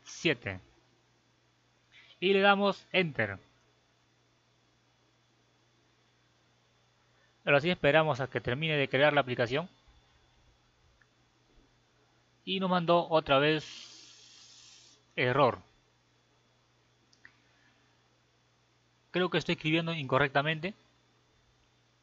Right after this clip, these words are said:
Y aún nos sigue mandando error.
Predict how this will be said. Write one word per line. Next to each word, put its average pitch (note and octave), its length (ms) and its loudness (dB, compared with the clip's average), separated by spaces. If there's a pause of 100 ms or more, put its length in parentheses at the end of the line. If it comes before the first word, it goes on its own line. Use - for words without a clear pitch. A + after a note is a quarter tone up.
(1700)
Y D3 80 0
aún F#3+ 340 8
nos F3 140 2
sigue F#3 240 4
mandando D3+ 360 2
error. B2+ 320 4